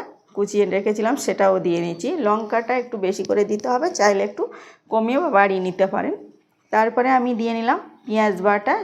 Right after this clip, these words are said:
সঙ্গে একটা কাঁচা লঙ্কা দিয়েছি, কাঁচা লঙ্কার সঙ্গে একটা, উম, পেঁয়াজ বেটে নিয়েছিলাম সেটা দিয়ে নিলাম। এক টেবিল চামচ জিরে, উম, মরিচ আর ধনিয়া গুঁড়ো দিয়ে নিলাম। এখানে এক টেবিল চামচ হলুদ গুঁড়ো দিয়ে নিলাম, এক টেবিল চামচ ধরে একটু কম ছিল। তারপর এখানে জিরে,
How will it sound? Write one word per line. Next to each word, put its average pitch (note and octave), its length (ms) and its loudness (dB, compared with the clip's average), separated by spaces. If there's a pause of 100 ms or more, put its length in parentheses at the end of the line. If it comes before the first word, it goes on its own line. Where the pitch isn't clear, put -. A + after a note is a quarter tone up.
(120)
সঙ্গে A3+ 300 2
একটা A#3+ 220 -6
কাঁচা G3 220 2
লঙ্কা F#3 400 0
দিয়েছি, F#3+ 300 0 (400)
কাঁচা G3+ 240 2
লঙ্কার G#3 360 0
সঙ্গে B3 200 -2 (140)
একটা, - 300 0 (160)
উম, F#3+ 160 -6 (180)
পেঁয়াজ F#3+ 220 2 (100)
বেটে F#3+ 220 -2 (100)
নিয়েছিলাম B3 340 -2
সেটা G3 260 0
দিয়ে F3 180 0
নিলাম। F3+ 240 -2 (400)
এক G#3 260 0
টেবিল C4 220 0
চামচ C4 280 -2 (100)
জিরে, G#3 280 2 (180)
উম, G3+ 260 0 (120)
মরিচ G3+ 320 0
আর - 140 2
ধনিয়া F#3+ 280 0
গুঁড়ো F3+ 220 0
দিয়ে F3 180 -2
নিলাম। F3+ 260 -2 (380)
এখানে A#3+ 340 0
এক A3+ 140 -6
টেবিল A3 220 -2
চামচ B3 220 -4 (140)
হলুদ G3+ 260 0
গুঁড়ো G3+ 220 2
দিয়ে F#3 180 0
নিলাম, F3+ 260 -2 (540)
এক G3+ 200 -4
টেবিল B3 180 4
চামচ D4 220 0
ধরে E4 200 -2
একটু - 160 -8
কম G3 300 0
ছিল। F#3 220 -2 (520)
তারপর G#3+ 360 2
এখানে A#3+ 320 -2
জিরে, G#3+ 300 0